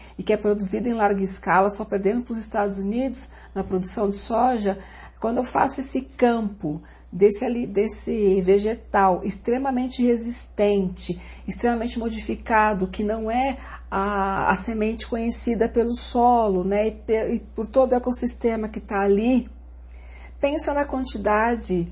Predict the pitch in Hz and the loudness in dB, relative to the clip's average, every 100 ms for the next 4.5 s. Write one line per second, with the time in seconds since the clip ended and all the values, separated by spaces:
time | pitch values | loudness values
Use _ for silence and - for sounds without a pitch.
0 | - - - 190 202 220 254 - - - | -10 -18 -8 0 4 4 2 -6 -20 -20
1 | - - - - 190 208 262 277 269 240 | -18 -18 -18 -8 0 6 8 8 4 2
2 | 247 285 311 - 302 - 294 277 277 269 | 0 -2 -6 -8 -6 -4 2 2 4 2
3 | 262 - 254 240 254 247 233 233 226 208 | 2 0 0 0 0 -2 -2 -2 0 0
4 | 214 185 175 143 156 | 0 -2 -2 -2 -6